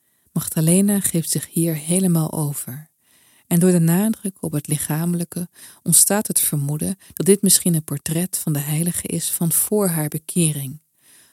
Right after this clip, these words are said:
toen ze nog met haar lichaam haar geld verdiende, ze vanwege haar beroep verdoemd was.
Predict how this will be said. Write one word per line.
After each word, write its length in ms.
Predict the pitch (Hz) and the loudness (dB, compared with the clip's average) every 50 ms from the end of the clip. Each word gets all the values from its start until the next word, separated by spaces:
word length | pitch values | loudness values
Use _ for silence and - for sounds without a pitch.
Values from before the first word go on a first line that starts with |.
| _ | _
toen 220 | - - - 170 151 | -6 -2 0 2 2
ze 180 | - 165 160 | 2 2 4
nog 180 | 160 170 175 - | 2 0 0 0
met 120 | 185 165 | -2 -2
haar 140 | - 147 147 | -2 -4 -4
lichaam 420 | 151 160 175 175 - - 185 185 175 | -2 -2 -2 -2 -2 -2 -4 -2 -2
haar 160 | 170 170 165 | 0 -2 -2
geld 320 | - - 208 196 185 - | -2 -2 -2 -2 -2 -4
verdiende, 560 | - - 147 143 - 147 143 139 139 151 151 - _ _ _ _ _ _ _ _ | -4 -4 -6 -6 -4 -6 -6 -6 -8 -10 -12 -16 _ _ _ _ _ _ _ _
ze 160 | - - - | -6 -4 -4
vanwege 580 | 160 - 156 151 147 151 156 165 175 - - 190 | -4 -2 -2 -2 0 0 0 0 -2 -2 -4 -4
haar 140 | 175 180 175 | -4 -4 -2
beroep 540 | - 165 156 147 151 156 - - - - - _ _ - | -2 -2 -2 -2 -4 -6 -8 -10 -14 -18 -20 _ _ -10
verdoemd 500 | - - 190 170 185 175 160 147 - - - | -4 -2 -2 0 2 0 0 0 -2 -6 -8
was. 340 | 151 139 - - - - | -10 -12 -12 -14 -14 -16